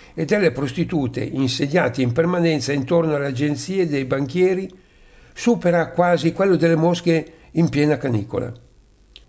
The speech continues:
esclama un personaggio in una commedia.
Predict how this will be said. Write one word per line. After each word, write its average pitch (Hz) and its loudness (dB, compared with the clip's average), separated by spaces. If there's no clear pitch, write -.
esclama 131 2
un 127 -2
personaggio 113 0
in 110 -2
una 110 0
commedia. 113 -2